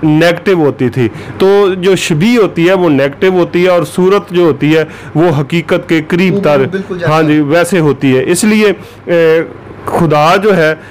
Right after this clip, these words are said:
Speaker 1: वो इंसान की मानिंद नहीं है, लेकिन इंसान जो है अगर कोशिश करे तो खुदा की जो कुछ सिफात हैं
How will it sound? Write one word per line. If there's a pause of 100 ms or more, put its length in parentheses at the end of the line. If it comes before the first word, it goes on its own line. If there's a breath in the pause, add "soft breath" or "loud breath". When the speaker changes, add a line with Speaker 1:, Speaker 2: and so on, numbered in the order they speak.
(160 loud breath)
Speaker 1:
वो
इंसान
की
मानिंद
नहीं
है, (280 loud breath)
लेकिन
इंसान
जो
है
अगर
कोशिश
करे (280 loud breath)
तो
खुदा
की
जो
कुछ
सिफात
हैं